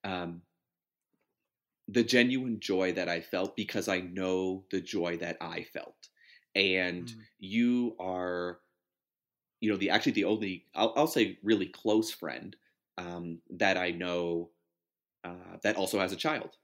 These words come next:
Speaker 1: Uh, I know we both now have mutual friends that are, that are, um, parents now, but, uh, but really, yeah, the only one in my close group of friends that is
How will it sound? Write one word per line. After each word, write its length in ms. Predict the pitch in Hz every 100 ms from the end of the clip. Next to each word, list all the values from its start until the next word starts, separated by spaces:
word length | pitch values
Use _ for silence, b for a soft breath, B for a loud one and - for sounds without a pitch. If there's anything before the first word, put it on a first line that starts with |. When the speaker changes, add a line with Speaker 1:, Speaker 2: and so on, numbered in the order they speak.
| -
Speaker 1:
Uh, 240 | 90 87 87
I 80 |
know 80 | 101
we 160 | 92 95
both 280 | 92 90 -
now 180 | 90 85
have 280 | 90 82 -
mutual 400 | 95 98 - 92
friends 460 | 85 90 80 90 107
that 140 | 90 82
are, 240 | 80 80 -
that 160 | 82
are, 360 | 80 80 82 82 82
um, 360 | 85 85 82 - -
parents 360 | 98 85 82 85
now, 220 | 87 - B B B B _
but, 300 | 104 78 -
uh, 540 | 90 87 85 85 87 -
but 220 | 95 101
really, 260 | 101 143 104
yeah, 200 | 92 101
the 160 | - -
only 240 | 110 101
one 220 | 87 92
in 120 | 87
my 140 | 87 87
close 460 | - 92 87 -
group 240 | - 95 85
of 120 | 85
friends 360 | - 98 87 -
that 200 | 78 -
is 400 | 82 82 82